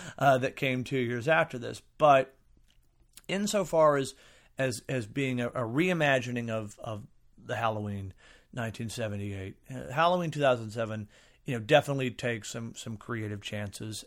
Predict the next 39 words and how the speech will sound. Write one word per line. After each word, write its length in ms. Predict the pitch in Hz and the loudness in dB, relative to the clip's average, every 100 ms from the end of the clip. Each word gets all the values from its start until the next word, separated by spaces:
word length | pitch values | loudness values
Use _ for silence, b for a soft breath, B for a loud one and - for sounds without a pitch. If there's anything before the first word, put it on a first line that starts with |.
| - | -8
And, 380 | 123 113 113 104 b b b _ - | -6 -4 -6 -10 b b b _ 0
you 80 | |
know, 100 | 196 | 2
again, 260 | 196 180 147 | 4 4 2
it, 160 | - - | 0 -4
you 120 | 151 | -4
know, 60 | |
sometimes 460 | 123 180 170 175 175 | 0 2 2 0 -2
it 80 | 160 | -2
hits 200 | 165 - | -2 -2
the 60 | |
mark, 400 | 147 143 143 143 - b b - | 0 2 2 0 -8 b b -4
uh, 160 | 131 - | -2 -2
uh, 240 | - 139 131 | -2 -2 -2
sometimes 680 | 135 123 120 113 113 104 - | -2 -4 -2 -2 -4 -8 -10
it, 220 | 127 - | -10 -8
it 200 | 131 127 | -8 -6
doesn't. 480 | - 113 - - - b b - | -4 -4 -6 -12 -18 b b -8
Uh, 260 | - 113 - - - | -4 -2 -4 -12 -12
you 100 | 135 | -8
know, 100 | 120 | -6
when 260 | 110 123 170 | -4 0 2
it 140 | 202 | 2
works, 500 | 151 147 143 139 - - | 2 2 2 -2 -10 -10
and, 240 | 135 123 - | -8 -8 -8
and 120 | 117 | -8
I'm 120 | 113 113 | -6 -6
thinking 520 | - 127 123 120 107 b b b b b _ _ _ - | -6 -6 -6 -8 -10 b b b b b _ _ _ -10
a 60 | |
lot 260 | 117 123 127 | 0 4 4
of 60 | 127 | 2
the 60 | |
scenes 520 | 120 135 123 117 113 | -4 -4 -4 -4 -6
that 120 | - - | -10 -8
take 240 | 110 107 | -8 -8
place 400 | - 107 104 - - | -8 -6 -6 -10 -12
in 140 | 104 | -10
the 100 | 98 | -10
asylum, 640 | 95 170 165 147 135 127 | -2 4 6 4 2 -4